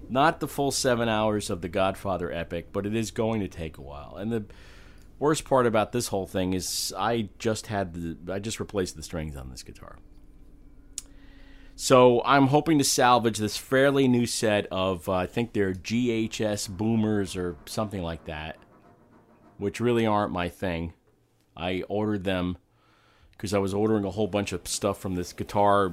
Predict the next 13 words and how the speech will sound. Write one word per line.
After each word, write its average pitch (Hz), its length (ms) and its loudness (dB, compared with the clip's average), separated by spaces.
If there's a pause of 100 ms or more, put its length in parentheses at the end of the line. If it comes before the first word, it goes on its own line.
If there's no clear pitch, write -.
(160)
luthier 101 600 -2
supply 107 540 -2
house 92 460 -4
called 87 260 -8
Stuart - 560 -6 (300)
McDonald. 95 720 -4 (1400)
And, 104 500 2
uh, 101 400 4 (560)
I 110 60 0
just 104 260 -6
threw 127 180 2
them 107 160 4
in 87 280 0